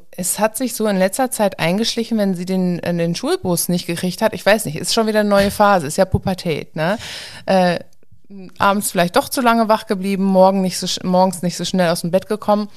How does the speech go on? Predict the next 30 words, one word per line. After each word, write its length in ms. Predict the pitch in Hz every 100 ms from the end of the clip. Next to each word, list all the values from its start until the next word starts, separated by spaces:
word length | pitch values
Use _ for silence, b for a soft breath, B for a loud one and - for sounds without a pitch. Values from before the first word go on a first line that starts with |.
| b b b b b b
Und 120 | 190 185
mein 180 | 180
Mann 180 | 185 196
muss 180 | 202 190
sowieso 320 | 175 165 156
nach 180 | 196 202
Münster, 500 | 208 208 - 233 240 254 - - -
dann 140 | 175 165
nimmt 200 | 180 202
er 120 | 196
sie 100 | 175
natürlich 480 | 180 170 165 160 -
mit, 320 | 156 139 - b b b -
ne? 360 | 156 185 247 B B B
Auf 120 | 180
der 80 | -
anderen 280 | 233 285 214
Seite 220 | 180 180
habe 120 | 185
ich 60 | 180
jetzt 200 | 185 185
neulich 380 | 180 202 202 196
auch 180 | 247
noch 160 | 240 -
zu 160 | - 165
ihr 120 | 160
gesagt, 460 | 170 175 180 - - - -
es 240 | 196 -
reicht 380 | 226 320 - -
mir. 220 | 151 143